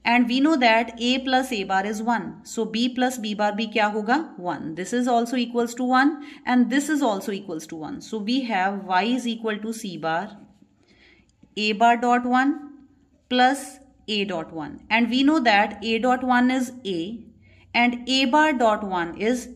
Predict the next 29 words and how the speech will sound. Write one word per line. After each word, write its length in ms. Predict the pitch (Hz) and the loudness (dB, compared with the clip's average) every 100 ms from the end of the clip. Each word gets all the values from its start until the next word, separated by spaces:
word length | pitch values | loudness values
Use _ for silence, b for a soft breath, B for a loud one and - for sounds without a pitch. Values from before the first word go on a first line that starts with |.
| - | -16
A 120 | 170 160 | -12 -10
bar. 340 | 185 190 151 - _ _ | -6 -8 -8 -16 _ _
So 240 | - 214 | -12 -10
we 240 | 202 247 277 | -4 0 0
have 420 | 220 190 180 190 - - _ _ _ _ b b b _ | 0 -2 -2 -4 -18 -20 _ _ _ _ b b b _
A 160 | 185 190 | -8 -8
bar 300 | 185 185 190 | -4 -2 -2
plus 420 | 190 196 180 185 - | -6 -6 -6 -8 -12
A 320 | 175 175 240 - - _ _ _ _ _ _ _ _ _ _ _ _ _ _ _ _ _ _ _ _ _ _ _ _ b b - | -10 -8 -10 -12 -20 _ _ _ _ _ _ _ _ _ _ _ _ _ _ _ _ _ _ _ _ _ _ _ _ b b 0
and 320 | 233 240 - - | 2 0 -8 -6
A 220 | 240 269 294 | 2 2 2
plus 320 | 294 269 269 220 | 2 2 0 -6
A 140 | 214 | -4
bar, 380 | 202 202 208 - - - | 0 0 -2 -10 -20 -16
it 160 | 180 | -10
is 140 | 196 190 | -10 -10
equal 340 | 175 - 180 | -14 -12 -12
to 100 | 175 | -10
one. 500 | 196 185 170 156 196 - b b b - | -12 -8 -8 -8 -14 -20 b b b -16
So 340 | - 233 262 | -6 -2 -2
we 260 | 240 240 254 | -2 -2 -2
have 540 | 226 185 180 202 - - _ _ _ b b | 0 2 2 0 -8 -20 _ _ _ b b
Y, 640 | 185 208 208 262 277 302 302 - | 0 4 6 4 0 0 -4 -10
it 180 | 220 233 | -6 0
is 180 | 240 240 233 | 0 0 -6
equal 380 | 202 - 175 | -12 -10 -12
to 140 | 175 196 | -10 -14
C 220 | - 208 | -10 -8
bar। 360 | 202 208 160 - | -2 -2 -2 -10